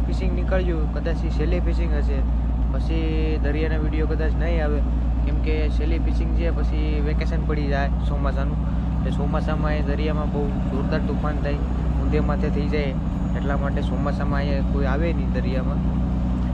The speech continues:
બાકી પછી પાછી ચોમાસું પતી જાય એટલે પછી પાછી સિઝન ચાલુ થાય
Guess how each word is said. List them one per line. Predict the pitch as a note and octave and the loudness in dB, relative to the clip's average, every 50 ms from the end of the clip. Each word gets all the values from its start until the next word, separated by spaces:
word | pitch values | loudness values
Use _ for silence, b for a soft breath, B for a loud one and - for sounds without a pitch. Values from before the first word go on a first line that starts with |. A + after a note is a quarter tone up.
| - - - - - - | 0 0 0 0 0 0
બાકી | - B2+ B2+ - D3 B2 | 0 0 0 0 0 0
પછી | B2 B2 - D3 - - D3+ D3 C#3 | 0 0 0 0 0 0 0 0 0
પાછી | D3 D3 C#3+ D3 D3+ D3+ D3+ D3 D3 C#3+ C#3+ - | 0 0 0 0 0 0 0 0 0 0 0 0
ચોમાસું | - C#3+ D3+ D#3 D#3 D#3 - D#3 D#3 | 0 0 0 0 0 0 0 0 0
પતી | D#3+ D#3 - - D#3+ | 0 0 0 2 2
જાય | E3 D#3+ D#3 | 2 2 2
એટલે | D3+ D#3 D3 | 2 0 0
પછી | - D3+ D#3 D3+ - | 0 0 0 0 0
પાછી | F#3+ F#3 D#3 D#3 D3 - | 0 0 0 0 0 2
સિઝન | D3 - - - - - | 2 2 2 2 2 2
ચાલુ | - D#3+ E3 - | 2 2 2 2
થાય | - E3 D#3+ | 2 0 0